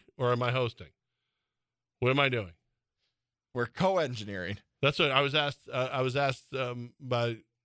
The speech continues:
Speaker 1: one of the River people today. I, like, call them that. It makes them sound like a whole, like, an indigenous tribe or something.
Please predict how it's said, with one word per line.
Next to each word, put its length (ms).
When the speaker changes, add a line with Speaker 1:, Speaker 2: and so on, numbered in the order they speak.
Speaker 1:
one 160
of 60
the 80
River 240
people 320
today. 300
I, 80
like, 140
call 200
them 120
that. 120
It 60
makes 140
them 80
sound 160
like 80
a 40
whole, 160
like, 180
an 100
indigenous 500
tribe 460
or 80
something. 340